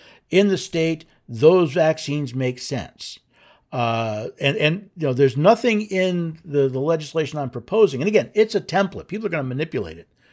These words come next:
that says the, the state, it, it cannot use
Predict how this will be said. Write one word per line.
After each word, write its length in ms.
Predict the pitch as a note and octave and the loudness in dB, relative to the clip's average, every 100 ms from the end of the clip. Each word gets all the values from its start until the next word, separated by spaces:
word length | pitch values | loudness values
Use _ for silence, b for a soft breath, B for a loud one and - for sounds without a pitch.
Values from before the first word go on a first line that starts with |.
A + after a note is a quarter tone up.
| b b b b | b b b b
that 240 | C#3 D3 C3 | 4 4 4
says 420 | E3 D3+ C#3+ C3 b b | 4 6 4 2 b b
the, 460 | - C3+ D3 C#3 D3+ | -10 0 2 4 0
the 160 | B2+ D3+ | -2 -2
state, 480 | - F#3+ F#3 - - | 4 6 6 4 -4
it, 320 | D#3+ F#3 - | -4 -4 -6
it 300 | E3+ D3+ D#3 | -4 -2 -2
cannot 400 | D#3+ E3 F3+ F#3 | -4 -2 0 0
use 260 | D3+ D#3 - | 0 -4 -4